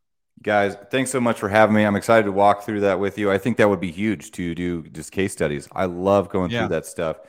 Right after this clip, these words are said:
Speaker 1: And again, I can't say this enough. I've spoken to hundreds of people, thousands of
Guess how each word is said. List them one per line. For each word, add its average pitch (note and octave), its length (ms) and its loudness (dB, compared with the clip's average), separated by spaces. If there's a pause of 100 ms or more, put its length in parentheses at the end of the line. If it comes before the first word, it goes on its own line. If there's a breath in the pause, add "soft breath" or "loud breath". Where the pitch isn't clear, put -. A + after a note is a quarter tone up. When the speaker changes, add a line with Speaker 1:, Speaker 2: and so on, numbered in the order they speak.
(260 soft breath)
Speaker 1:
And G#2 300 -2
again, G2 460 -2
I F2+ 80 -6
can't A2+ 240 -4
say A2+ 100 0
this G#2 200 -2
enough. G2 320 0 (360 soft breath)
I've G2+ 140 -2
spoken A2 400 0
to F#2+ 240 0
hundreds G#2+ 480 -6
of F2+ 80 -12
people, G2 320 -8
thousands G#2 440 0
of F2+ 160 -10